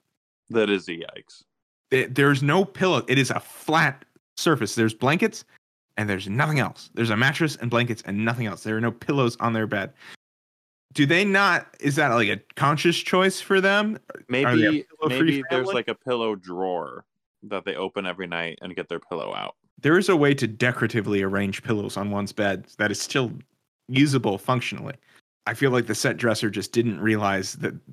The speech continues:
Speaker 2: the pillows needed to be there. Alan Rickman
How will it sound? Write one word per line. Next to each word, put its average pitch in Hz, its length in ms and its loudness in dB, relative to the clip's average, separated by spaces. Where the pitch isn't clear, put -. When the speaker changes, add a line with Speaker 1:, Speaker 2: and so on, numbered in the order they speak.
Speaker 2:
the - 220 -4
pillows 107 760 -4
needed 98 280 -4
to 104 60 -12
be 110 140 -4
there. 78 280 -12
Alan 135 420 2
Rickman 131 680 0